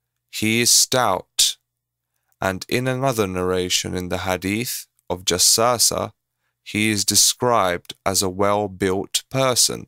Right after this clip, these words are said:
Number four, there will be written between his, Ad-Dajjal's, eyes the word kafir, to be read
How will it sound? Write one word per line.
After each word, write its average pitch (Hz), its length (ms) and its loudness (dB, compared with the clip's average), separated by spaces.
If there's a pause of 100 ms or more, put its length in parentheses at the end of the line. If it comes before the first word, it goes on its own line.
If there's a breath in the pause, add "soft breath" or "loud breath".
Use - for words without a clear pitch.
(1500)
Number 120 320 2
four, 98 520 0 (800)
there 104 180 2
will 135 220 2
be 131 200 0
written 101 680 -2
between 107 500 -4
his, 101 600 0
Ad-Dajjal's, 92 920 0
eyes 92 600 0 (480)
the 98 100 -4
word 110 440 0
kafir, 127 540 0 (680)
to - 100 -6
be 101 200 0
read 101 520 0